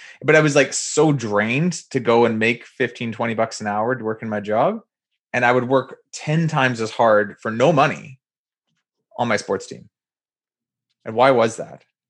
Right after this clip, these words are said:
It's an interesting psychological, like, thought, right? And so now we grow up and we take ourselves into our adult world and we're trying to shove everybody into these jobs and saying, "Well, if I just pay you more, why don't you work harder?"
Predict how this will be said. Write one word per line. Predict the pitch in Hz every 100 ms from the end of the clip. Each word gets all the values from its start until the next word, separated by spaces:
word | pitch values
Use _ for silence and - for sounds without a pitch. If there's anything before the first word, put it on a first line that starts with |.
| _ _ _ _
It's | -
an | 139
interesting | 160 165 147 139
psychological, | 127 123 120 113 107 110 104 -
like, | 104 104
thought, | - 135 120 - -
right? | 101 131
And | 117 117
so | 131
now | 131 160
we | 156
grow | 135 143
up | 151 139
and | 123
we | 120
take | 131 123
ourselves | 120 120 113
into | 113
our | 107
adult | 104 113 135
world | 110 107 104 101 _ _ _ _ -
and | 131
we're | 131 127 127
trying | - 143 156 170
to | 127
shove | - 131 127
everybody | 127 135 120 120
into | 117 113 113
these | 110
jobs | 98 113 175 143 123
and | 120
saying, | 135
"Well, | 123
if | 120
I |
just | 151 -
pay | - 139
you | 180 160
more, | 117 113
why | 110
don't | 135 123
you | 117
work | 113 127
harder?" | - 139 135 98 107